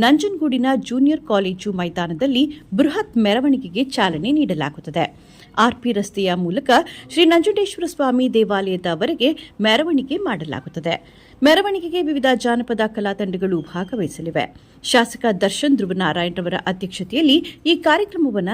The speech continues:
ನಡೆಸಲಾಗುತ್ತಿದೆ. ವೇದಿಕೆ ಕಾರ್ಯಕ್ರಮವನ್ನ ಮುಖ್ಯಮಂತ್ರಿ ಸಿದ್ದರಾಮಯ್ಯನವರು ಉದ್ಘಾಟನೆ ಮಾಡಲಿದ್ದಾರೆ. ಉಪಮುಖ್ಯಮಂತ್ರಿ ಡಿ ಕೆ ಶಿವಕುಮಾರ್,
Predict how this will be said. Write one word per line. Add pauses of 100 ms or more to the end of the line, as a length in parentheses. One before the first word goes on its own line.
ನಡೆಸಲಾಗುತ್ತಿದೆ. (480)
ವೇದಿಕೆ (100)
ಕಾರ್ಯಕ್ರಮವನ್ನ
ಮುಖ್ಯಮಂತ್ರಿ
ಸಿದ್ದರಾಮಯ್ಯನವರು
ಉದ್ಘಾಟನೆ (100)
ಮಾಡಲಿದ್ದಾರೆ. (480)
ಉಪಮುಖ್ಯಮಂತ್ರಿ
ಡಿ
ಕೆ
ಶಿವಕುಮಾರ್,